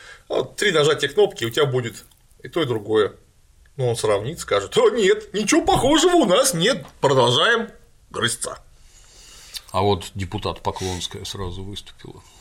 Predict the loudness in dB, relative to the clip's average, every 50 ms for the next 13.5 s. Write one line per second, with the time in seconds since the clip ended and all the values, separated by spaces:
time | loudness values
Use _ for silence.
0 | -20 -20 -20 _ _ _ _ _ _ _ _ -20 _ _ _ _ -20 _ -16 -14
1 | -12 -12 -10 -10 -12 -12 -12 -12 -12 -10 -10 -12 -14 -16 -16 -16 -14 -14 -16 -16
2 | -20 _ _ -20 -20 -20 _ _ -20 -18 -12 -6 -2 0 2 2 0 -2 -4 -2
3 | -4 -4 -4 -8 -16 -18 -20 -20 -20 -20 -20 -14 -8 -4 -2 0 0 0 -2 -4
4 | -6 -8 -8 -8 -8 -6 -6 -6 -6 -6 -6 -6 -6 -6 -4 -4 -6 -6 -6 -8
5 | -10 -8 -6 -6 -4 -4 -6 -6 -8 -10 -12 -14 -16 -20 -20 -20 -20 -20 -20 -20
6 | -20 -20 -20 -20 -20 _ -20 -20 -20 -14 -8 -4 -2 -2 -2 -2 -4 -6 -6 -6
7 | -6 -8 -8 -6 -6 -4 -4 -2 -4 -4 -4 -6 -8 -10 -10 -12 -16 -18 _ _
8 | _ _ _ _ _ _ _ _ _ _ _ _ _ _ _ _ _ _ _ _
9 | _ _ _ _ -8 -6 -6 -6 -6 -6 -6 -4 -4 -6 -8 -10 -12 -10 -8 -8
10 | -8 -8 -10 -16 -16 -16 -16 -16 -16 -16 -16 -16 -12 -10 -8 -8 -6 -6 -8 -8
11 | -10 -12 -14 -16 -16 -16 -16 -18 -18 -18 -20 -16 -14 -14 -14 -12 -10 -8 -6 -6
12 | -4 -6 -6 -6 -8 -10 -8 -4 -4 -4 -4 -4 -6 -10 -16 -16 -16 -16 -14 -12
13 | -14 -12 -14 -16 -16 -14 -14 -14 -16